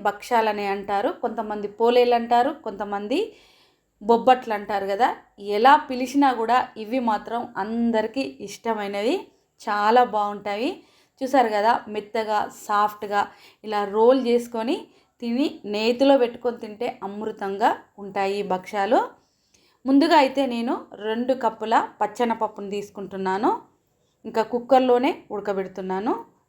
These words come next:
తొందరగా అయిపోయిద్ది. ఈ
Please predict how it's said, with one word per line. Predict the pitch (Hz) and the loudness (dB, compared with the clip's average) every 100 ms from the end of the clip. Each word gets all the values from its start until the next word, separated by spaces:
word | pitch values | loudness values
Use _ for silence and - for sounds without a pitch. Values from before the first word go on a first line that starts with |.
| _ | _
తొందరగా | 226 214 220 226 220 | -10 -2 0 2 2
అయిపోయిద్ది. | 202 196 190 185 285 466 - _ _ _ _ _ _ _ _ _ _ _ _ | 0 -2 -6 -4 -4 -4 -10 _ _ _ _ _ _ _ _ _ _ _ _
ఈ | - | -10